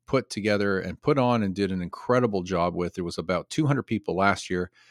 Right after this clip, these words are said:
This year, it was closer to four hundred, so he almost doubled the size of the attendance,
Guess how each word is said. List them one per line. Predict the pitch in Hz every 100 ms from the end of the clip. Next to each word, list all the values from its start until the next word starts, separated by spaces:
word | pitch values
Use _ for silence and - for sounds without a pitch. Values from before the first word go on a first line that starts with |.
| - _ _ -
This | 131 160
year, | 170 170 160
it |
was | 113 -
closer | - 117 -
to | 92
four | - 131 151
hundred, | 120 107 120 120
so | 110 98
he | 90 - 98
almost | 110 117 135 110 -
doubled | 92 110 170 135
the | 98
size | - 87 90 90 87
of | - 104 90
the | 90
attendance, | - 117 123 85 -